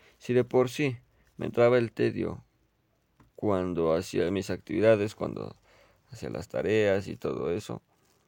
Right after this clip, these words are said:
Imagínate ahora que... Que no, güey. La neta sí me... Me... Pues,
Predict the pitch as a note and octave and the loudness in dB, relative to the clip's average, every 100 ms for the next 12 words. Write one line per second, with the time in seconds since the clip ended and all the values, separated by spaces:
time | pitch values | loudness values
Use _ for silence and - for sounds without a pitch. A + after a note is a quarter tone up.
0 | _ _ _ _ _ _ _ _ _ _ | _ _ _ _ _ _ _ _ _ _
1 | - A2 G2+ G#2 A2+ G#2 F#2+ - C2+ D2 | -4 0 0 -2 -4 -4 -2 -2 0 0
2 | C2 - - G1+ G1+ - - _ _ _ | -4 -8 -14 -14 -16 -20 -20 _ _ _
3 | _ _ _ _ _ _ _ _ _ _ | _ _ _ _ _ _ _ _ _ _
4 | _ _ _ _ _ _ _ _ _ _ | _ _ _ _ _ _ _ _ _ _
5 | _ _ _ _ _ _ _ _ - G2 | _ _ _ _ _ _ _ _ -8 -4
6 | F#2+ G2 F#2+ F2+ E2 E2 G2+ _ _ _ | -2 -2 -2 -4 -6 -8 -12 _ _ _
7 | _ _ _ _ _ _ _ _ - F#2+ | _ _ _ _ _ _ _ _ -8 -6
8 | F#2 G2 G2 G2 F#2+ C2 A1+ E2+ A2 _ | -4 -4 -4 -6 -6 -8 -10 -14 -18 _
9 | _ _ _ _ _ _ _ _ _ _ | _ _ _ _ _ _ _ _ _ _
10 | _ _ _ _ - G#2 G2 F#2+ F#2+ F#2 | _ _ _ _ -6 -2 0 0 0 0
11 | F#2+ F#2 F2+ F2+ F2+ E2 D2+ - _ _ | 0 -2 -2 -4 -6 -8 -12 -18 _ _
12 | _ _ _ - D3 | _ _ _ -4 -2